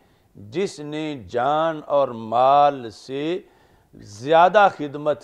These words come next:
की हो, अबू बकर सिद्दीक के मुकाबला में कोई भी ऐसा नहीं है। तो ये भी बुखारी शरीफ के अंदर नबी अकरम नूर मुजस्सम शफ़ी मुअज़्ज़म सल्लल्लाहु अलैहि वसल्लम के अल्फाज हैं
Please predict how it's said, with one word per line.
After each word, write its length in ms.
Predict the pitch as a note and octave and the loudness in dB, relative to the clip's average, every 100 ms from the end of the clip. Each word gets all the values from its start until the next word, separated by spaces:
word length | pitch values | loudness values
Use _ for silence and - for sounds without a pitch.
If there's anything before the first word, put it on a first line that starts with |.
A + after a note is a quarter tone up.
| _ | _
की 140 | C#3 | -10
हो, 240 | C3 A2+ B2+ | -8 -4 -4
अबू 220 | C3 C3+ | -4 -6
बकर 280 | B2 B2+ C#3 | -6 -6 -8
सिद्दीक 560 | - B2+ G#2 B2 C#3 - | -10 -18 -12 -8 -8 -8
के 80 | C3 | -12
मुकाबला 520 | A2+ A#2 A#2 B2+ C3+ | -10 -8 -6 -6 -6
में 180 | C3 B2+ - | -8 -14 -10
कोई 300 | F3 G3 F#3+ | -4 -4 -6
भी 300 | C3 D3 D3+ B2 | -10 -12 -10 -8
ऐसा 360 | A#2+ - A#2 C#3+ F3 _ _ _ - | -8 -6 -4 -4 -6 _ _ _ -14
नहीं 340 | A#2+ A#2+ D#3 | -12 -10 -10
है। 200 | A2+ G#2+ | -12 -14
तो 580 | - _ _ _ _ - | -16 _ _ _ _ -10
ये 180 | C3 F3 | -2 -2
भी 260 | C3+ B2+ - _ _ _ _ _ _ _ _ _ _ | -2 -10 -14 _ _ _ _ _ _ _ _ _ _
बुखारी 480 | G#2+ B2+ D3+ E3 F3+ | -12 -2 2 2 0
शरीफ 320 | D#3 C#3+ C3+ - | -10 -14 -14 -12
के 80 | |
अंदर 360 | A#2+ A2+ B2 - _ _ _ G2 | -12 -6 -8 -8 _ _ _ -10
नबी 320 | C3+ E3 C#3+ | -8 -6 -4
अकरम 340 | B2+ C#3+ C#3 D#3 | -4 -4 -6 -6
नूर 260 | C3 C#3 C3 | -10 -8 -8
मुजस्सम 500 | G2+ A#2 - C#3+ C#3 | -8 -8 -8 -12 -12
शफ़ी 340 | - A2 D3+ C3 | -14 -14 -12 -10
मुअज़्ज़म 480 | G#2+ G#2+ A2+ D#3+ - _ _ _ - | -8 -10 -10 -12 -14 _ _ _ -4
सल्लल्लाहु 600 | F#3 D#3 C#3+ C3 D3 C#3+ | -4 -2 -4 0 -2 -2
अलैहि 160 | B2 | -10
वसल्लम 400 | A#2 C3+ D#3 D#3 | -10 -8 -8 -10
के 140 | C#3 B2+ | -10 -10
अल्फाज 520 | A#2+ A2 C3 C#3+ D3+ B2+ | -8 -8 0 0 0 -6
हैं 180 | C#3+ | -10